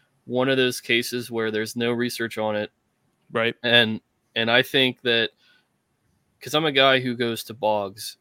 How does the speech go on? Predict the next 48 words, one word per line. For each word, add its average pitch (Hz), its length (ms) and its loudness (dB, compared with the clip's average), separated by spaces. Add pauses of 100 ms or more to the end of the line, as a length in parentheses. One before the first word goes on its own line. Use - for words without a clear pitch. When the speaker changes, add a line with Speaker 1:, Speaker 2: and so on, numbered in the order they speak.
Speaker 1:
and 104 120 -10
I 104 80 -4
see 107 260 -8 (160)
pitcher 117 260 -8
plants 107 480 -4
and 104 100 -12
sphagnum 104 440 -6
moss 104 460 -4
and 107 180 -10
cranberries, 107 680 -4 (880)
and 120 140 2
I 127 120 8
think 156 320 0
I 147 120 8
got 135 220 4
an 127 80 4
answer 123 340 0
as 117 160 -4
to 120 100 -8
why 117 600 0 (180)
the 123 100 -4
American 113 460 -4
toads 113 320 -4
and 107 80 -10
the 110 60 -8
wood 110 160 -4
frogs 104 420 -6
aren't 110 260 -4
there 110 180 0
in 101 80 -6
the 95 100 -12
summertime. 101 640 -10 (600)
It, 113 200 -4
maybe 135 220 4
they're 135 160 2
laying 131 240 2
their 107 200 -2
eggs 135 320 0
there, 104 340 -4 (240)
but 110 140 -10
the 113 140 -2
adults 120 440 0
don't 117 260 -4
seem 110 300 -8
to 104 60 -8
hang 101 220 -6
around, 101 580 -4
and 107 300 -6